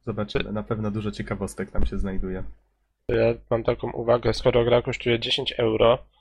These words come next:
Speaker 2: to pewnie za tyle możesz dostać wersję na peceta, która z tego, co się orientuję, zawiera już sobie ten dodatek.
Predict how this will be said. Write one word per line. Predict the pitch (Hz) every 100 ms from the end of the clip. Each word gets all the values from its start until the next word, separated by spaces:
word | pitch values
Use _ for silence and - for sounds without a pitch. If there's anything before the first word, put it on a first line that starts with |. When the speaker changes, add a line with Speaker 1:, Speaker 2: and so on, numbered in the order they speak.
| _ _ _ -
Speaker 2:
to | 113 110 113 -
pewnie | 113 120 110
za | 113
tyle | - 120
możesz | 117 113 113 113
dostać | 117 110 113 110
wersję | - 110 - 113
na | 110
peceta, | 113 - 139 - 110
która | - - 113
z |
tego, | 120 113
co | -
się | - 110
orientuję, | 113 - 117
zawiera | 107 113 120 117 101
już | 98 -
sobie | 107 101
ten | - 104
dodatek. | 104 110 107 - - -